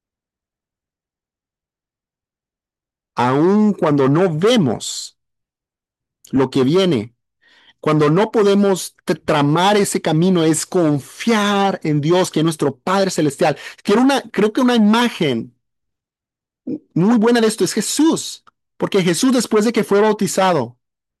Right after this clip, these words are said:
que recibe esta afirmación del cielo, "Tú eres mi Hijo amado en quien estoy complacido". Después la palabra nos dice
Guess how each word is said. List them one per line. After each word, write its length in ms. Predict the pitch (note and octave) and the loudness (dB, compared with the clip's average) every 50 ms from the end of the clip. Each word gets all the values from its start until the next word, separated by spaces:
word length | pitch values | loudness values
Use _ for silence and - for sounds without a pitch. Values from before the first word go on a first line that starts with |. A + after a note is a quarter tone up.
| _ _ _ _ _ _ _ _ _ _ _ _ _ _ _ | _ _ _ _ _ _ _ _ _ _ _ _ _ _ _
que 160 | _ - F3 F3 | _ -2 0 2
recibe 420 | F3 E3 D3+ - - A3 A#3 C4 | 2 0 -2 0 0 0 0 0
esta 140 | A3+ - A#3 | 0 -2 -2
afirmación 480 | G#3 A3 G#3 G3+ F3+ E3+ - G3 F#3+ | 0 0 0 0 0 0 0 0 0
del 120 | G3 G3 F3+ | 2 0 0
cielo, 400 | - - G#3 G3+ G3 - - _ - | 0 0 0 0 0 -2 -4 _ 0
"Tú 200 | C#4 C#4 D4 D4+ | 2 2 2 2
eres 320 | C#4 B3 B3+ B3 A#3+ - | 2 2 2 2 0 2
mi 200 | G3+ G3+ G#3+ A3+ | 2 2 2 2
Hijo 340 | G#3+ - - A3+ A3+ A3 - | 0 0 0 0 0 2 2
amado 560 | F3+ F3 F3+ F#3+ G#3+ G#3+ G#3+ G#3+ A3 A3 - | 0 0 0 0 0 0 0 0 0 2 2
en 160 | F#3+ F3 E3 | 0 0 0
quien 180 | D#3 - F#3 E3 | 0 0 0 0
estoy 480 | D#3 D3+ - - - G#3 G#3 G#3+ G3+ | 0 -2 -4 -4 0 2 2 2 2
complacido". 720 | F#3+ - G3+ F#3+ - F#3 E3+ D#3 - - G3+ G3 E3+ C3+ - - - | 2 0 -2 0 0 -2 -2 -2 -2 -2 0 2 2 0 -2 -4 -18
Después 200 | _ - - A3 | _ -4 0 0
la 140 | A#3 C4+ C4 | 0 0 0
palabra 460 | - A3 G3 F#3+ G3 G#3 G3+ G#3 G#3 | 0 2 2 4 4 2 2 2 2
nos 160 | G3+ F#3+ F3+ | 0 0 0
dice 340 | G3 G#3+ G3 - F#3 D#3+ C3+ | 0 -2 0 0 0 0 0